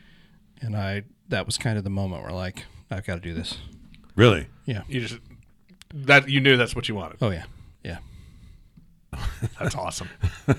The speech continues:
Speaker 3: <laughs> That's all. So, so now at this time you've moved.
Speaker 1: Yep.
Speaker 3: You're working at Apex.
Speaker 1: Right.
Speaker 3: You knew
Speaker 2: You're,
Speaker 3: you
Speaker 2: you're,
Speaker 3: wanted to ma-,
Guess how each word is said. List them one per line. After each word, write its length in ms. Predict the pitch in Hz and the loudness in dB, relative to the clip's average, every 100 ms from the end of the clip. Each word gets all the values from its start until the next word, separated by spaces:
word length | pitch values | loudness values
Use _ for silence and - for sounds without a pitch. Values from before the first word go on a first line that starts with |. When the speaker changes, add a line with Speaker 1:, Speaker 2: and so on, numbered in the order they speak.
| - | 2
Speaker 3:
<laughs> 680 | 220 - - - - - - | 0 0 -16 -18 -20 -20 -10
That's 260 | 110 107 - | -8 -6 -6
all. 200 | 95 - - - | -8 -10 -16 -10
So, 240 | - 190 - - | -2 -2 -2 -2
so 520 | - 165 156 143 123 - - - - | 10 12 12 12 6 -6 -12 -8 6
now 180 | 156 147 | 10 10
at 80 | |
this 160 | 196 190 | 8 6
time 260 | 180 156 143 | 8 8 6
you've 160 | 127 | 6
moved. 460 | 131 123 107 160 - - - _ _ _ - | 8 8 6 -2 -12 -16 -20 _ _ _ -6
Speaker 1:
Yep. 180 | 131 - - - - - - _ - | -4 -4 -12 -20 -20 -20 -20 _ -6
Speaker 3:
You're 300 | 110 113 110 | 2 4 4
working 300 | 117 131 139 | 4 4 2
at 80 | 123 | 2
Apex. 640 | 113 110 110 113 - - - _ _ - - - _ | 2 2 0 -4 -10 -14 -18 _ _ -20 -20 -20 _
Speaker 1:
Right. 200 | 87 90 - - - | -10 -10 -12 -20 -8
Speaker 3:
You 140 | 110 110 | -2 4
knew 140 | 143 | 6
Speaker 2:
You're, 80 | 165 | 6
Speaker 3:
you 300 | 143 131 - - | 6 2 -2 2
Speaker 2:
you're, 120 | 120 | 4
Speaker 3:
wanted 320 | 131 131 127 | 6 4 2
to 80 | 123 | 2
ma-, 200 | 113 | 4